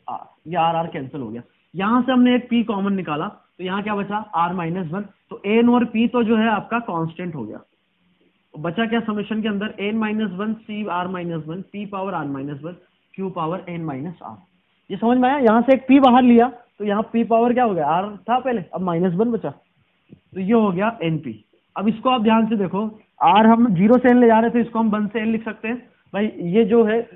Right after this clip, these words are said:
कैसे किया, ये हम binomial में already पढ़ चुके होते हैं। ठीक है, अब ये बताने की जरूरत नहीं पड़नी चाहिए, Binomial में सम देखा है ना हमने। अब इसको ध्यान से देखो, ये P plus Q की पावर N माइनस वन का expansion लिखा हुआ है क्या? लिखा हुआ ना,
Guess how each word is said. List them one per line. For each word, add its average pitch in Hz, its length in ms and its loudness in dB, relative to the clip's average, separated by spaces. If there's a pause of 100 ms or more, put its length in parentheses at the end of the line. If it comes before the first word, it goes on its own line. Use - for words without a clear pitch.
(160)
कैसे 190 320 4
किया, 233 420 2 (560)
ये 185 220 -8
हम 196 180 -6
binomial 208 540 -2
में 220 120 -4
already 202 360 -6
पढ़ 196 160 -6
चुके 160 280 -14
होते 113 260 -18
हैं। 110 120 -20 (100)
ठीक 208 100 -14
है, - 420 -12
अब 165 100 -10
ये 226 100 2
बताने 208 300 0
की 202 60 -4
जरूरत 196 280 -4
नहीं 185 100 -10
पड़नी 139 240 -12
चाहिए, 113 300 -16 (1300)
Binomial 196 360 -2
में 214 80 -2
सम 202 240 -4
देखा 170 220 2
है 160 80 0
ना 226 80 0
हमने। 151 220 -4 (560)
अब 226 140 2
इसको 247 200 0
ध्यान 240 220 4
से 247 120 -2
देखो, 254 540 0
ये 226 280 -2
P 247 180 2
plus 247 180 2 (200)
Q 240 140 0
की 240 60 0
पावर 240 280 0
N 226 120 0
माइनस 233 360 2
वन 233 160 -4
का 240 120 -4
expansion 208 560 -4
लिखा 240 160 0
हुआ 254 180 2
है 247 80 -2
क्या? 262 160 -8 (1500)
लिखा 160 160 -8
हुआ 254 160 2
ना, 311 140 -8